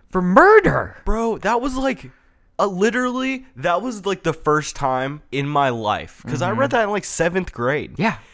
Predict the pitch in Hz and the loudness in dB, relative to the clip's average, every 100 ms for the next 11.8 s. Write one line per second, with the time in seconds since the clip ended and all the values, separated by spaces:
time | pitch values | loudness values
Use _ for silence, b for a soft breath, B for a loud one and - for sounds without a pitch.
0 | b - 185 208 233 - 208 - 190 180 | b -6 0 0 0 0 0 2 2 2
1 | 160 143 135 113 - - 147 143 139 135 | 0 2 2 0 -6 -10 -4 0 2 2
2 | 131 113 - _ 123 123 101 - _ _ | -2 -6 -14 _ -4 -4 -4 -12 _ _
3 | _ _ _ _ _ _ _ 170 165 113 | _ _ _ _ _ _ _ -8 -6 -6
4 | 85 87 _ - 160 151 160 175 185 160 | -10 -18 _ -10 -6 -2 2 4 4 2
5 | 156 131 165 180 - 131 139 131 127 139 | 0 4 6 6 2 -2 0 0 0 0
6 | 180 180 104 92 - 135 - - 147 160 | 0 0 0 -4 -8 -10 -10 -8 -6 -2
7 | 214 165 190 190 185 165 175 - 285 403 | -2 0 4 4 4 0 -4 2 6 8
8 | 403 - - - 294 294 320 294 311 294 | 8 4 -6 0 0 2 0 -2 -2 -2
9 | 233 160 175 160 - 175 170 165 147 131 | -4 -6 -2 -2 -2 2 4 6 6 4
10 | 120 127 - 143 139 113 - 156 139 143 | 2 0 0 -2 -2 -6 4 4 4 2
11 | 135 127 127 127 254 - 131 - | 2 6 6 8 8 10 8 6